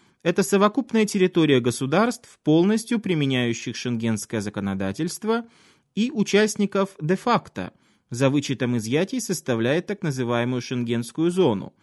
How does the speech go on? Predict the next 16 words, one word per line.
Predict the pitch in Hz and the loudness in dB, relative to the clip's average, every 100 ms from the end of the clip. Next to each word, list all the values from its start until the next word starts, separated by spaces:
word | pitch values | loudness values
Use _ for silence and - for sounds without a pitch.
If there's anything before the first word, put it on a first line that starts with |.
| _ _ _ | _ _ _
то | - 139 | 2 4
есть | 123 - | 4 2
пространство, | 127 127 160 202 233 - 247 269 | 0 0 2 2 0 -2 -6 -4
на | 151 | -4
котором | 147 147 131 131 123 | -2 0 2 0 0
передвижение | 131 123 123 120 123 113 | 0 0 0 0 0 0
людей | 113 110 117 113 | 0 0 0 0
происходит | 110 107 101 113 101 101 | 0 -4 -4 -4 -4 -2
беспрепятственно, | 156 202 127 101 98 95 - 131 156 202 226 233 _ _ _ - | -2 -2 -2 -2 -2 -4 -6 -4 0 0 0 -4 _ _ _ 2
без | 151 151 - | 6 6 4
проводимого | 127 120 117 117 110 104 104 | 2 2 2 2 0 0 0
на | 101 | -2
постоянной | 110 - 110 104 95 95 95 | -4 -4 -2 -2 -2 -4 -4
основе | 92 - 156 220 226 | -6 -4 -2 0 0
паспортного | 131 104 - 110 - 113 107 | 0 0 -2 -8 -6 -4 -4
контроля. | 104 104 98 101 92 90 92 | -2 -4 -4 -4 -4 -6 -10